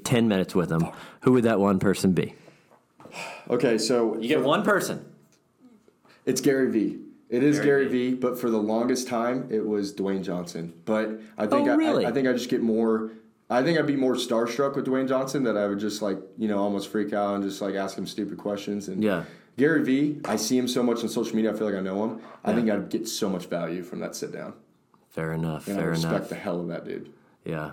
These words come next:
Speaker 1: he, I, I like his stuff too. And you know what was really interesting about that? I have a fifteen-year-old son, and my fifteen-year-old son told me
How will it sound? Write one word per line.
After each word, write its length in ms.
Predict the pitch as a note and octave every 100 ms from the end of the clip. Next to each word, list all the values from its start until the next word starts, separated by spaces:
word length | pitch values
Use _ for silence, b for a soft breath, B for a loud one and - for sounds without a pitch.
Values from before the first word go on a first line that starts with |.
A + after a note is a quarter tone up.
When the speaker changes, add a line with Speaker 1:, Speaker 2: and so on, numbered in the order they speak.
| -
Speaker 1:
he, 200 | A2 -
I, 300 | G2 G2 B2+
I 180 | G#2+ B2+
like 240 | A#2 A2
his 120 | G2
stuff 240 | - F#2+ -
too. 180 | B2 G#2+
And 120 | B2
you 60 |
know 80 | E3+
what 60 | E3+
was 120 | A2
really 160 | B2+ G#2+
interesting 260 | G#2+ -
about 200 | C3 C3
that? 120 | C3 A#2+
I 40 |
have 80 | A2
a 40 | F2+
fifteen-year-old 680 | - C3+ - A#2+ G2+ F#2 F2
son, 220 | - A#2+
and 100 | F2+
my 80 | E2
fifteen-year-old 720 | - D3+ D3+ C3 G#2+ F#2+ F2+
son 320 | - C3 C3
told 220 | G2 F2+
me 220 | F2 E2+